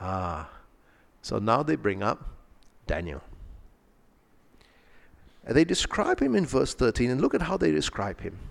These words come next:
They call him Daniel, who is one of the exiles from Judah. All right? They're not referring to him as your trusted president, you know, the guy you want to make the senior president. No, no.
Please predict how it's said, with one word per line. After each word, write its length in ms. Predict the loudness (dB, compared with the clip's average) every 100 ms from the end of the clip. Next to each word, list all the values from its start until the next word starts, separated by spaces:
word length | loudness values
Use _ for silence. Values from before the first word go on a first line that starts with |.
| -8
They 120 | -4
call 240 | -2 2 2
him 140 | 2 -2 4
Daniel, 680 | 6 6 4 2 2 2 -2 -10 -20 -20 -2
who 240 | 8 12 12
is 180 | 10
one 320 | 4 2 4 2
of 100 | 2
the 160 | 0 0
exiles 680 | -2 0 2 2 2 -2
from 320 | -2 0 0 4
Judah. 400 | 4 4 2 -8 -20 _ -10
All 60 | -2
right? 180 | 0 -2 -10 -20 -20 -20 -20 -20 -16
They're 180 | 4 8
not 200 | 8 6 0 -4 -4 -6 -10 -14 _ _ _ -16 2
referring 380 | 4 8 8 10
to 80 | 8
him 140 | 10
as 340 | 10 8 6 -6 -14 2
your 220 | 6 6
trusted 540 | 6 0 2 0 2
president, 500 | 6 6 8 6 6
you 80 | 4
know, 120 | 4
the 120 | 6 6
guy 220 | 8 8
you 160 | 8
want 180 | 6 6
to 80 | 4
make 380 | 2 2 0 -4
the 180 | -2 -2 -8 -18 -18
senior 400 | 2 4 6 6
president. 460 | 8 6 8 2
No, 120 | 2 -2
no. 140 | -4